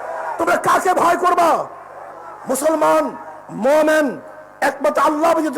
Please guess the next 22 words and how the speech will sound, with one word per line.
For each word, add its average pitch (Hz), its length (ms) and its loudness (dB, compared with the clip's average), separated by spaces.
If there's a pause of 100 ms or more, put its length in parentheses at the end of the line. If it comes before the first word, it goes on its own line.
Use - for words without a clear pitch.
কাউকে 302 340 4
ভয় 277 220 4
করে 269 200 4
না। 233 60 4 (1700)
একমাত্র 269 320 -2 (100)
মোমেন 254 240 0 (100)
ভয় 254 200 2
করে 262 120 0 (100)
কাকে? 277 280 2 (1000)
ওয়ালা 294 240 2 (180)
তাখশাউন 302 460 0 (100)
নাস 247 240 4 (540)
ওয়াখশাউনি। 247 880 -2 (560)
আমরা 240 140 0 (140)
কাউকে 302 280 2 (100)
ভয় 247 240 2
করি 247 200 0
না, 214 60 4 (600)
একমাত্র 240 300 -4 (120)
ভয় 233 200 0
করি 233 200 -4
কাকে? 254 280 0